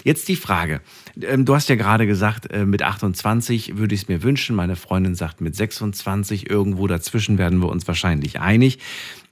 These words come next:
Ähm, gewisse Voraussetzungen müssen geschafft sein, sagst du. Also ich will eine Wohnung, ich will das Kinderzimmer schon fertig, ich will all diese Dinge.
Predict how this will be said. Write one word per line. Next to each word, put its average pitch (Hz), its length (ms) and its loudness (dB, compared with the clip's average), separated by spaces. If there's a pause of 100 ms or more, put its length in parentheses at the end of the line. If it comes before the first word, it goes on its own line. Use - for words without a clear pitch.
Ähm, 117 260 2
gewisse 151 360 4
Voraussetzungen 120 800 2
müssen 101 260 0
geschafft 87 460 -4
sein, 78 200 -4
sagst 76 300 -8
du. 78 140 -8 (320)
Also 104 200 2
ich 107 140 -2
will 123 100 6
eine 117 200 4
Wohnung, 131 340 6
ich 101 220 -2
will 113 80 4
das 95 160 0
Kinderzimmer 123 500 2
schon 104 200 0
fertig, 104 420 -2
ich - 160 -10
will 110 140 2
all 107 260 2
diese 98 320 -2
Dinge. 110 320 4